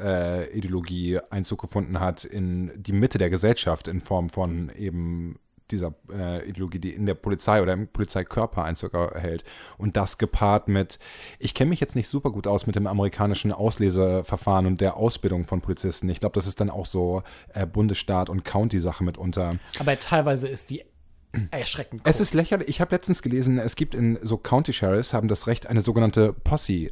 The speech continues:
Speaker 1: zu gründen. Du kannst, wenn du,
Speaker 2: <laughs>
Speaker 1: wenn ein, wenn ein Verbrechen passiert, äh, irgendwo, ein Banküberfall zum
Speaker 2: Ja.
Speaker 1: Beispiel,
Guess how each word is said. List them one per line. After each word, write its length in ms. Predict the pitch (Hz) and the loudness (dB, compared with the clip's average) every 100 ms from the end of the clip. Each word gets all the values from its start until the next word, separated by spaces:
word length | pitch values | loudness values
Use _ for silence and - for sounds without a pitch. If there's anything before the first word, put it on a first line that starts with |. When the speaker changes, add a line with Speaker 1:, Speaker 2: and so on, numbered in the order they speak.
| - | -4
Speaker 1:
zu 160 | - | -4
gründen. 420 | 95 92 78 85 - - - | 0 0 0 -4 -6 -14 -4
Du 80 | 113 | 0
kannst, 440 | - 127 - - 113 | 2 2 0 -8 2
wenn 160 | 127 143 | 4 6
du, 240 | 139 131 | 6 6
Speaker 2:
<laughs> 40 | 123 | 8
Speaker 1:
wenn 160 | 143 | 6
ein, 340 | 156 139 131 117 | 8 6 6 6
wenn 100 | 135 | 4
ein 140 | 139 | 4
Verbrechen 440 | 135 123 143 175 | 2 4 2 4
passiert, 460 | 143 117 - 120 - 104 | 4 4 6 6 4 -4
äh, 440 | - 117 110 110 110 | 4 6 6 4 2
irgendwo, 480 | - 107 104 101 113 | 0 0 2 4 4
ein 180 | 113 95 | 4 6
Banküberfall 480 | 101 123 92 - | 6 6 0 0
zum 160 | 87 92 | 0 2
Speaker 2:
Ja. 60 | 143 | 4
Speaker 1:
Beispiel, 360 | 127 110 113 | 2 2 2